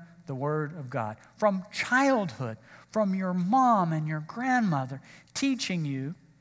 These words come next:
you have become acquainted with the sacred writings which are able to make you wise. Not just for memory verses, but they're able to make you wise.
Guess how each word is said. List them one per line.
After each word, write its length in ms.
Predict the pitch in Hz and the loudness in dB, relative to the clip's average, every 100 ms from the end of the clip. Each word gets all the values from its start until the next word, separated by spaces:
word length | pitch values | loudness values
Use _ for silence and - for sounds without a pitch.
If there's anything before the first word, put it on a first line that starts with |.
| _ _ _ | _ _ _
you 120 | 202 | 0
have 140 | 185 165 | 2 2
become 340 | 165 - 185 | 0 0 0
acquainted 520 | 156 - 214 226 233 | 0 0 2 2 0
with 180 | 180 160 | -2 -6
the 80 | 135 | -6
sacred 480 | - 220 208 170 147 | -2 -2 -4 -6 0
writings 520 | 170 220 226 226 - - - - - | 2 2 0 -4 -8 -16 -20 -20 -2
which 200 | 226 - | -2 2
are 220 | 196 180 | 2 2
able 500 | 190 220 214 220 226 - - | 0 0 2 2 0 -10 -4
to 100 | 185 | 0
make 260 | 196 196 | 0 0
you 60 | 202 | 0
wise. 140 | 165 | 0
Not 240 | 160 254 240 | 4 2 2
just 180 | 240 - | -2 -2
for 140 | 165 | 2
memory 380 | 180 262 240 180 | 4 6 4 2
verses, 840 | 143 135 - 220 277 - - - _ _ _ _ | 2 0 -2 -2 -2 -4 -8 -18 _ _ _ _
but 140 | 185 - | -6 -2
they're 160 | 190 180 | -2 0
able 280 | 226 254 254 | 0 0 -2
to 140 | 214 | 0
make 280 | 208 226 - | 2 2 0
you 100 | 254 | 4
wise. 920 | 277 294 277 135 117 - - - - | 4 4 2 0 -2 -2 -2 -6 -18